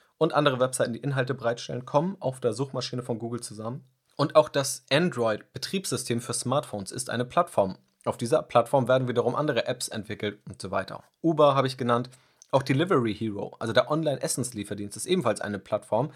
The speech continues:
stellt selbst kein Essen her, produziert kein Essen, bringt aber Leute, die Hunger haben, die Essen bestellen wollen und Restaurants zusammen, ist also auch hier der Vermittler. Und auch Airbnb, habe ich ja bereits erwähnt. Es gibt ja auch noch mehr dazu. Falls dich das interessiert, habe ich noch die Aggregation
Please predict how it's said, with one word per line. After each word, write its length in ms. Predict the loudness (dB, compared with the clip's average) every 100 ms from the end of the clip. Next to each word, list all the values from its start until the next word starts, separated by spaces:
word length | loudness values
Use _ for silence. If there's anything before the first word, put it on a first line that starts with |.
| -14
stellt 240 | -2 2 2
selbst 200 | 0 -4
kein 160 | -4
Essen 220 | -4 -4 0
her, 160 | 0
produziert 420 | -2 -8 -8 -8
kein 160 | -6 -10
Essen, 360 | -8 -6 -6 -8 _ 0
bringt 220 | 2 4
aber 140 | 6
Leute, 240 | 6 6 2
die 140 | -2
Hunger 300 | 0 0 2
haben, 380 | 2 2 0 -4
die 140 | -4
Essen 180 | -4 -4
bestellen 380 | -4 -2 0 0
wollen 160 | -2
und 160 | -2 -4
Restaurants 480 | -2 2 2 0 -2
zusammen, 380 | -12 -8 -6 -6
ist 180 | -4
also 160 | -2 -2
auch 60 | -2
hier 120 | -4
der 80 | -4
Vermittler. 520 | -6 -6 -2 -2 -2 -14 -20 _
Und 120 | 2
auch 140 | 2 2
Airbnb, 500 | 0 0 -4 -6 -14 _
habe 160 | -18 -10
ich 60 |
ja 80 | -8
bereits 380 | -8 -8 -10 -10
erwähnt. 420 | -8 -6 -8 -12 _ -20 -20 _
Es 120 | -8 -4
gibt 160 | 0
ja 80 | 2
auch 80 | 4
noch 120 | 2
mehr 380 | 0 0 0 0 -2
dazu. 480 | -2 0 2 2 0 -6 -20
Falls 320 | -2 0 2
dich 140 | -2 -2
das 180 | -4
interessiert, 480 | -6 -8 -6 -4 -2
habe 80 | -2
ich 80 | 0
noch 160 | 0 -2 -10
die 100 | -6
Aggregation 680 | -4 -2 -2 -2 -4 -4